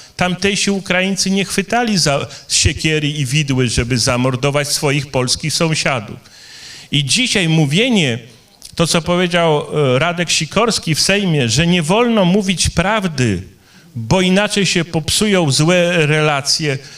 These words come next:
e, z Ukrainą, to jest po pierwsze rzucenie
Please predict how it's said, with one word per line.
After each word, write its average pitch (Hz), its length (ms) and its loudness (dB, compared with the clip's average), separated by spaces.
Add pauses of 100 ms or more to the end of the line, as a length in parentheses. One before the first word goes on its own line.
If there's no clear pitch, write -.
(160)
e, 147 140 0
z 123 80 2
Ukrainą, 165 520 2
to 190 100 0
jest 180 160 -2
po 196 120 2
pierwsze 196 440 0
rzucenie 202 680 0